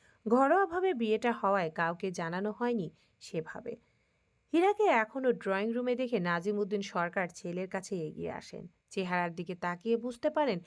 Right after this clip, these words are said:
কিছু একটা হয়েছে। "হীরা, কিছু হয়েছে?" হীরা স্বভাবসুলভ গম্ভীর স্বরে বলে, "না, কি হবে?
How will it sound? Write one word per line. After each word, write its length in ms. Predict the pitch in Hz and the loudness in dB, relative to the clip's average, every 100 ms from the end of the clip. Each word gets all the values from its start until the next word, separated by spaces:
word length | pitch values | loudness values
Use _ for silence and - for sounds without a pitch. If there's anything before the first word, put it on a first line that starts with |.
| - _ _ | -14 _ _
কিছু 280 | 302 - 320 | -10 -4 -4
একটা 280 | 302 - | -4 -6
হয়েছে। 500 | 240 143 135 - - - _ _ _ _ | -6 -6 -8 -8 -14 -16 _ _ _ _
"হীরা, 260 | 226 185 - - _ _ | 0 0 -2 -12 _ _
কিছু 280 | - 226 285 | -10 -6 -4
হয়েছে?" 520 | 277 294 330 - 233 - _ _ _ _ | -2 -2 -2 -2 -6 -8 _ _ _ _
হীরা 180 | 277 294 | 2 2
স্বভাবসুলভ 680 | - 240 240 262 - 254 247 | 2 0 0 -4 -4 0 0
গম্ভীর 420 | 175 175 180 202 | 0 -2 0 -2
স্বরে 360 | 202 - 185 185 | -4 -6 -4 -2
বলে, 300 | 170 151 - _ _ - | -2 -4 -8 _ _ -4
"না, 260 | 180 165 - _ | 0 0 -2 _
কি 180 | _ 269 | _ -6
হবে? 340 | 233 - - | -6 -8 -10